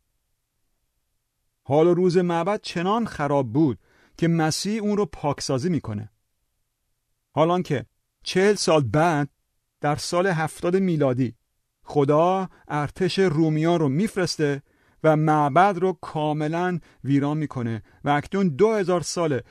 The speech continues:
که دیگه هرگز بازسازی و از نو بنا نشده. یعنی اوضاع اینقدر خراب بود. عیسی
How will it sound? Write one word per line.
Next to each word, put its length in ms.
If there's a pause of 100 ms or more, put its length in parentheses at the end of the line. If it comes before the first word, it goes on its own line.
که 100
دیگه 520 (160)
هرگز 640
بازسازی 800 (400)
و 60
از 320
نو 320 (200)
بنا 320
نشده. 460 (1200)
یعنی 320
اوضاع 540
اینقدر 460
خراب 360
بود. 140 (2250)
عیسی 600